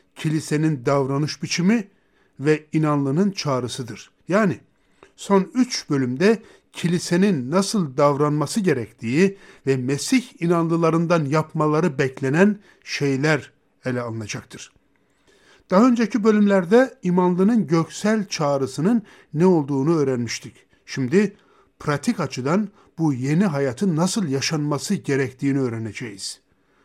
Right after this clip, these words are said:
Başka deyişle bir inanlının cennetsel çağrısı hakkında bir şeyler öğrendik ve şimdi inanlının yaşam biçimine,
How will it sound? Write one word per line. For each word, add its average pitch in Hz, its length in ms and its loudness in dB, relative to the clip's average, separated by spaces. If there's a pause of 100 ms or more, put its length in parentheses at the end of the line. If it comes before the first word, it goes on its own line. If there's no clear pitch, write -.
(120)
Başka 127 320 -4
deyişle 170 480 -2 (1600)
bir 226 220 0
inanlının 170 680 2 (280)
cennetsel 156 840 -2
çağrısı 143 540 -2
hakkında 151 520 0 (360)
bir 147 160 0
şeyler 139 540 -2
öğrendik 123 600 -6
ve 143 100 0
şimdi 214 560 0 (440)
inanlının 165 580 2
yaşam 143 460 -2
biçimine, 117 460 -6